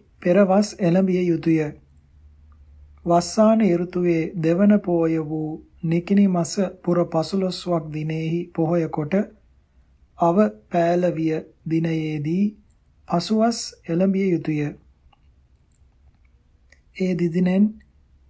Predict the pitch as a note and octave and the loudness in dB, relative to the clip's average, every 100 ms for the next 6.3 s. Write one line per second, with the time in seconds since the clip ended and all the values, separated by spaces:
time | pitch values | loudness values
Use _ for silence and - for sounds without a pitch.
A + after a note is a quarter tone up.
0 | _ _ - F3+ F3+ F3 F3 F3+ G3+ D#3 | _ _ -6 -6 -4 -2 0 0 0 -2
1 | D#3+ - F#3 F3+ F#3 F3+ E3+ D#3+ D3+ F#3+ | -4 -4 -6 -4 -4 -2 -2 -4 -2 -2
2 | F3 D#3+ D#3+ - D#3+ D#3+ G#3 A#3 - _ | -2 -2 -4 -2 -2 0 -2 -2 -10 _
3 | _ _ _ _ _ _ _ _ _ - | _ _ _ _ _ _ _ _ _ 2
4 | F3+ G#3+ - F3 F3 - G#3 E3+ D#3+ G3+ | 2 2 2 -2 0 4 4 4 0 -4
5 | - _ _ _ E3 E3 E3 - F#3 F3+ | -10 _ _ _ -2 -2 -2 0 0 0
6 | G3+ F3 | -2 -4